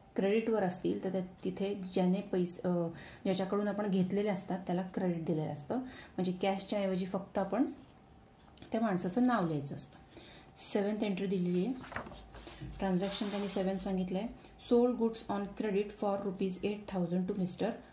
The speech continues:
महेश. आपण इथे debit कोणाला दिलं आहे? Debit दिलं आहे महेशला. मग mister महेश account debit to sales, credit दिलं आहे सेल्सला. मिस्टर महेश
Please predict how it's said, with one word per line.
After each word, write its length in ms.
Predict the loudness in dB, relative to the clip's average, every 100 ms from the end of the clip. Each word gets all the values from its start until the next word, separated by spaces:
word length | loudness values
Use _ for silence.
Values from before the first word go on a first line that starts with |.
| -4
महेश. 360 | 0 2 0 -2
आपण 220 | -2 -2
इथे 140 | 0
debit 320 | 0 0 0 -2
कोणाला 280 | -2 0
दिलं 220 | 0 -2 -2
आहे? 100 | -4 -8 -16 -18 -6
Debit 300 | 0 2 2
दिलं 160 | 2 2
आहे 100 | 2
महेशला. 520 | 4 4 4 0 -4 -6 -12 -16 -2
मग 60 | 2
mister 280 | 2 2 0
महेश 380 | 2 2 2
account 380 | -2 2 4 4
debit 420 | 4 2 -2 0
to 80 | 2 2 0 -10 -18 -8 2
sales, 220 | 4 4 0
credit 300 | -2 0 0
दिलं 180 | 0 0
आहे 80 | 0
सेल्सला. 500 | 2 4 2 0 -4 -6 -14 -18 -12 -2 -2 -4 -16 -18 -18 -18 -16 -20 -20 -20 -20 -20 -20 -20 -20 -20 -20 -20 -20 -20 -20 -20 -20 -20 -20 -8
मिस्टर 440 | 0 0 0 -2 2
महेश 800 | 4 2 2 0 0 -2 -4